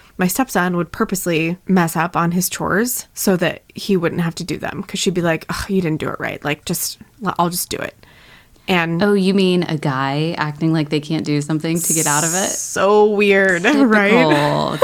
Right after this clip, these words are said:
Speaker 2: typical.
Speaker 1: But then I'm like, "What do you mean?" I'm like, "If that were my house, I'd be like, 'No, you need to go back and you need to do it right.'" Like, we don't just, like,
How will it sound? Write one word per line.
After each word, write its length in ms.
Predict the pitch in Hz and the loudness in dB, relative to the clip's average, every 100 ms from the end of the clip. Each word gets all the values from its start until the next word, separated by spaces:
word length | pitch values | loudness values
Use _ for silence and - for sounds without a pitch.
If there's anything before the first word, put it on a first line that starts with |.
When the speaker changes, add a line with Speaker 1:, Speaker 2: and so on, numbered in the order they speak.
| - | 0
Speaker 2:
typical. 800 | 143 - 147 151 143 - - 170 - - - - - | -2 -6 -6 -4 -2 -4 -4 -2 -2 -4 -8 -12 -2
Speaker 1:
But 160 | 381 403 | 0 2
then 100 | 427 | 2
I'm 100 | 440 | 4
like, 180 | 440 381 | 2 2
"What 240 | 508 523 539 | -2 0 2
do 60 | 494 | 2
you 400 | 539 508 523 523 | 2 -2 0 -4
mean?" 360 | 571 571 480 359 | -4 0 2 2
I'm 80 | 311 | 2
like, 180 | 359 381 | 0 0
"If 100 | 381 | 2
that 220 | 480 453 | 4 4
were 140 | 440 427 | 4 2
my 200 | 440 466 453 | 2 2 2
house, 340 | 302 240 320 | 2 2 0
I'd 120 | 330 | 0
be 80 | 370 | 2
like, 200 | 370 392 | 4 4
'No, 380 | 415 466 494 214 | 2 4 4 4
you 180 | 226 349 | 4 4
need 140 | 415 | 4
to 60 | 427 | 4
go 140 | 392 | 0
back 440 | 349 415 440 359 - | 0 0 0 -2 -2
and 120 | 302 | 2
you 100 | 330 | 2
need 140 | 359 349 | 2 0
to 100 | 349 | 0
do 180 | 330 330 | 0 2
it 160 | 311 | 0
right.'" 360 | 392 415 - - | 2 2 0 0
Like, 200 | 262 262 | -2 2
we 100 | 339 | 2
don't 160 | 403 | 2
just, 160 | 403 - | 2 0
like, 200 | 349 262 | 0 -2